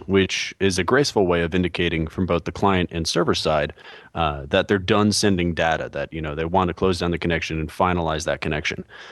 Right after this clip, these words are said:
Um, you'll see, uh, T C P packets that have what is known as the fin flag, and that indicates that that's the process they're using. Now, there are other kinds of packets that will go ahead and immediately tear down a T C P connection, and those are called T C P reset packets, and they have the reset flag set.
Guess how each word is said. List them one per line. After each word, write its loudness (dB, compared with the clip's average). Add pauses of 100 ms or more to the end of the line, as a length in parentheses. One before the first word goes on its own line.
(240)
Um, -2 (460)
you'll 4
see, 2 (100)
uh, -2
T 4
C 0
P 0
packets 0
that 2
have 0
what 0
is -4
known 0
as -4
the -6
fin 4
flag, 0 (100)
and -2
that 2
indicates -4
that -8
that's -2
the -4
process -2
they're -4
using. -2 (420)
Now, 2 (320)
there 4
are 4
other 4
kinds 2
of 0
packets -2
that 0
will -2
go 4
ahead 0
and 0
immediately 2
tear 0
down -2
a -6
T -2
C -2
P -6
connection, -2
and 2
those 4
are 0
called 0
T 0
C 0
P -2
reset 0
packets, -4
and 0
they 0
have -2
the 0
reset 0
flag -2
set. 0